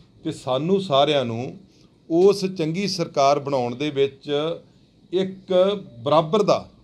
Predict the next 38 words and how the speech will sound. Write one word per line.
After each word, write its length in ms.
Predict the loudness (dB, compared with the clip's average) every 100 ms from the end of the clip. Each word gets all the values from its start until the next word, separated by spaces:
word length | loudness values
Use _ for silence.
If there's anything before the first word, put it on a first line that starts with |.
| _ -6
ਪਲੇਟਫਾਰਮ 540 | -2 -2 -2 0 0
ਮੁਹੱਈਆ 340 | 0 -2 -2 -2
ਕਰਾਉਣਾ 320 | -2 -4 -4
ਸਰਕਾਰ 400 | -6 -4 0 0
ਦਾ 160 | 0
ਫਰਜ਼ 300 | -6 -6 -6
ਬਣਦਾ, 320 | -4 -4 -2 -4
ਸਰਕਾਰੀ 400 | -6 -8 -8 -6
ਤੰਤਰ 280 | -10 -6
ਦਾ 120 | -4 -4
ਫਰਜ਼ 280 | -2 -2
ਬਣਦਾ 260 | -2 -2 -6
ਹੈ। 100 | -14 -20 -20 _ _ _ _ -12 -6
ਤੁਸੀਂ 220 | -2 0
ਹੁਣ 100 | 2
ਦੇਖੋ 320 | 0 -2 -2
ਕਿ 180 | -2 -4
ਕਾਂਗਰਸ 440 | 0 0 2 -2
ਪਾਰਟੀ 500 | 2 4 4 2 -6
ਦੇ 340 | -2 -2 -2 -8 -18 -20 _ _
ਪੂਰਨ 360 | 0 2 2 2
ਤੌਰ 220 | 2 2
ਦੇ 100 | 0
ਉੱਤੇ 280 | -6 -8 -14 -14 -20 -20 _ _ _ _ _ _ -2
ਜਿਹੜੇ 220 | 0 0
ਖਾਤੇ 400 | 0 0 0 -2
ਸੀ, 160 | 0
ਉਹ 80 | -2
ਫਰੀਜ਼ 320 | 0 -2 -2
ਕਰ 160 | 2 0
ਦਿੱਤੇ 300 | 0 -6 -8
ਗਏ, 140 | -8 -14 -20 -20 -20 -20 -20 -20 -20 -20 -20 -8 4
ਤਾਂ 180 | 4 4
ਕਿ 280 | 2 2 0 -4 -8
ਜਿਹੜੀ 420 | -2 0 0 -4 -6
ਪਾਰਟੀ 460 | 0 0 0 -2 0
ਹੈ, 300 | 0 -4 -12 _ -8
ਉਹ 120 | -6